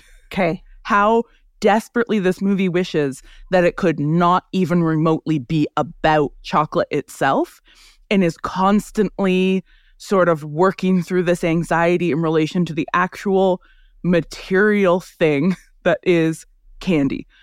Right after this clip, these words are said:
Speaker 1: So one, the movie is so anxious about the origin of the cocoa beans.
Speaker 2: Oh, yeah.
Speaker 1: Right? 'Cause it, it has to grapple with imperialism
Speaker 2: Mm-hmm.
Speaker 1: because cocoa simply does <laughs> not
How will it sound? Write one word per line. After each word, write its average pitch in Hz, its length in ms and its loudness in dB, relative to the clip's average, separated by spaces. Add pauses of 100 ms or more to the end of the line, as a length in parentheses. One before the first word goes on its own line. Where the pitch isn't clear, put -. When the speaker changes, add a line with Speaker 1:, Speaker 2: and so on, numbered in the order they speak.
(120)
Speaker 1:
So - 180 0
one, 202 640 2 (480)
the 196 60 2
movie 202 220 4
is 170 120 -2
so 202 640 0
anxious 170 360 -2
about 156 160 -2
the 165 220 -4
origin 156 400 0
of 143 100 -2
the 156 80 -4
cocoa 135 320 -4
beans. 117 500 -4 (340)
Speaker 2:
Oh, 185 160 0
yeah. 160 380 -4 (280)
Speaker 1:
Right? 139 420 0
'Cause 185 200 0
it, 165 140 2 (260)
it 175 160 2
has 196 640 -2
to 196 100 -2
grapple 175 480 0
with 147 480 -2 (140)
imperialism 165 1040 0 (260)
Speaker 2:
Mm-hmm. 185 380 0
Speaker 1:
because 170 380 0 (640)
cocoa 190 440 2
simply 190 520 0
does 180 200 0
<laughs> 208 140 0
not 214 200 2